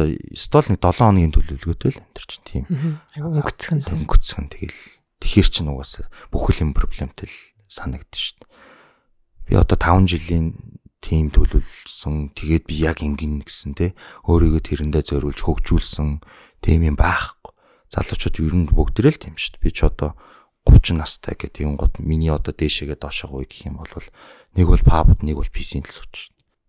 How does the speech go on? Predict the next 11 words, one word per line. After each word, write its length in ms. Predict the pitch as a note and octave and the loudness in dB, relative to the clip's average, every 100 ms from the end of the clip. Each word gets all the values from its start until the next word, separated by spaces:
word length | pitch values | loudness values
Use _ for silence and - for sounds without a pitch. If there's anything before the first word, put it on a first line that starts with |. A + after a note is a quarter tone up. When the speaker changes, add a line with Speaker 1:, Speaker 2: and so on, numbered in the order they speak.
| - - | -8 -2
Speaker 1:
Тэгэл 340 | E2+ A#2 - - _ _ _ _ _ | 4 4 4 -6 _ _ _ _ _
тэрийгэл 560 | - F#2 G#2 A2 C#3+ - - | 0 4 6 6 4 2 -12
цухтагаал 480 | - - - F2+ F#2 | 0 0 2 0 0
тэрнийгэл 720 | F#2 F#2+ G#2+ B2+ - - - | 0 2 2 2 0 -10 -20
одоо 180 | - - C#2+ | -18 -8 -6
ингээл 240 | D2+ - _ _ _ | -6 -8 _ _ _
аргацгаал 720 | - - - - E2+ A2 B2+ D2+ | -2 2 2 2 0 -2 -4 -4
амьдрал 300 | D2+ E2 - D2+ | -6 -6 -8 -10
аргацгаал 500 | - - E2 - - - - | -12 -14 -10 -10 -12 -8 0
гоё 140 | D#2+ | 0
насаа 340 | D2 - - | 0 -8 -10